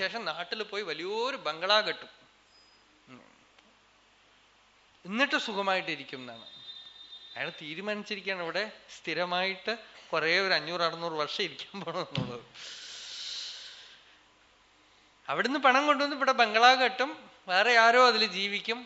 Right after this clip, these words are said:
അയാൾ അവിടെ കിടന്ന് ഇങ്ങനെ മരിച്ചും പോകും, കുറെ വിഷമിച്ച്. ഇതാണ്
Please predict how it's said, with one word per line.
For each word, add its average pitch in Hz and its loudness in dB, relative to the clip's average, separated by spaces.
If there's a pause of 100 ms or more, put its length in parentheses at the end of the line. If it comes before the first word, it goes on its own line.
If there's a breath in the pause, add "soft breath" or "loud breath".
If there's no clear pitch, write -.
(140)
അയാൾ 175 -2
അവിടെ 185 2
കിടന്ന് 160 -8
ഇങ്ങനെ 147 -6 (500)
മരിച്ചും 131 -10
പോകും, 117 -18 (800)
കുറെ 123 -4
വിഷമിച്ച്. 123 -12 (600)
ഇതാണ് 156 0